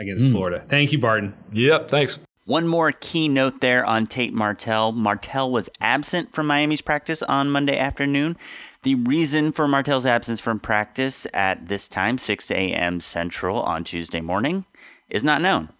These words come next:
Speaker 2: Another quarterback battle wrapped up on Monday as true freshman Jaden Daniels, the number thirty-five overall player in the twenty-four seven Sports composite in the class of twenty nineteen,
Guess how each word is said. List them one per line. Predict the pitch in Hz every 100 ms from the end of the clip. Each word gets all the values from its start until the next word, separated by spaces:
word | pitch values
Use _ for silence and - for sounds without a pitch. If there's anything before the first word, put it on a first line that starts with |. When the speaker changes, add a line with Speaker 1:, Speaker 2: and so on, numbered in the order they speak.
| _
Speaker 2:
Another | - 117 139
quarterback | 135 - 147 131 120
battle | - 113 110 104
wrapped | 104 110 - -
up | 104 104
on | - 101
Monday | 95 101 107 107 110 -
as | 95 98
true | - - 165
freshman | - 151 151 - 147 135 131 -
Jaden | 160 175 143
Daniels, | 107 135 175 92 - - -
the | 113
number | 120 120
thirty-five | 107 131 123 - 113 107
overall | 110 104 101
player | - 113 107
in | 101
the |
twenty-four | 95 113 95 101
seven | - 104 95
Sports | - - 95 -
composite | 87 - - 104 117 -
in | 95
the | 92
class | - - 98 98
of | - 85
twenty | - 104 101
nineteen, | 98 90 - - 123 127 139